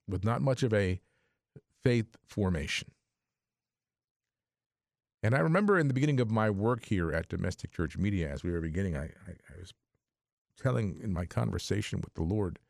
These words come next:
say, "Lord, you know, I knew that I sent many, many young people out into the world with not much of a knowledge of who you are and not much of an understanding of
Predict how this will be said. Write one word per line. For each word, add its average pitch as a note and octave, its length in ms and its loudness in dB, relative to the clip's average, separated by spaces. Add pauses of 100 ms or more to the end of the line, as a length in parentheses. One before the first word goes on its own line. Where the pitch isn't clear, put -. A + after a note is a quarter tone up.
(800)
say, - 120 -2
"Lord, G2 280 0
you F2+ 40 0
know, F#2+ 80 0
I F2+ 100 0
knew G#2+ 440 2
that F2 200 -4 (220)
I F#2 120 -4
sent F#2 300 -4
many, G#2+ 320 0
many G2+ 240 0
young G2 280 0
people F#2 340 -2
out F#2 140 0
into F2+ 160 -4
the E2+ 80 -4
world G2 480 -2 (2000)
with A2 80 0
not C3 160 0
much E3+ 220 0
of B2+ 80 0
a G#2+ 60 2
knowledge A2 420 0
of E2+ 120 -4
who A2+ 160 0
you G2 260 -2
are F#2+ 260 -14 (960)
and G2 100 2
not G#2 140 2
much A2 140 0
of G2+ 80 0
an G2+ 80 0
understanding F#2+ 760 0
of D#2+ 280 -6